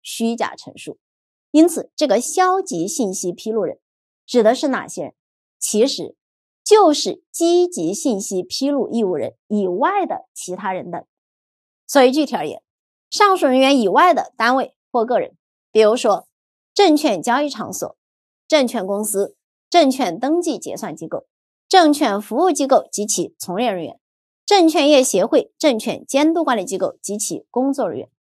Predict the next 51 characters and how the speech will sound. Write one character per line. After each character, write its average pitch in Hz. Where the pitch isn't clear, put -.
以 277
及 262
相 330
关 330
的 226
传 247
播 330
媒 202
介 -
及 269
其 -
从 202
事 220
报 330
道 104
的 92
工 294
作 285
人 156
员 -
等 240
等， 320
这 339
些 254
人 -
编 359
造、 311
传 202
播 240
虚 349
假 -
信 156
息 175
或 240
者 -
是 -
误 330
导 165
性 -
信 196
息， -
其 240
实 226
也 202
会 381
构 220
成 -
虚 214
假 220
陈 -
述。 -